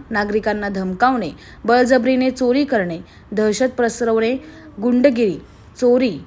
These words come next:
घरफोडी, बेकायदेशीर शस्त्र बाळगणे असे वीसपेक्षा जास्त गुन्हे दाखल आहेत. एखाद्या गुन्ह्यात अटक झाल्यावर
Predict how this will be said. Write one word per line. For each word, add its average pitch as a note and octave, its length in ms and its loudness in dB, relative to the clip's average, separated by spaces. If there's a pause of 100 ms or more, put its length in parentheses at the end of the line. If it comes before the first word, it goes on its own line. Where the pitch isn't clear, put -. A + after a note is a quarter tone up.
(140)
घरफोडी, A3 600 2 (340)
बेकायदेशीर G#3+ 680 0
शस्त्र A3 380 -2
बाळगणे A3+ 520 0 (280)
असे A#3 280 0
वीसपेक्षा C4+ 720 0
जास्त G#3 360 -2
गुन्हे G3+ 300 -4
दाखल G3+ 300 -2
आहेत. E3+ 220 -8 (380)
एखाद्या G#3 340 0
गुन्ह्यात G3 340 -2 (120)
अटक A#3+ 240 -4 (100)
झाल्यावर A3+ 400 2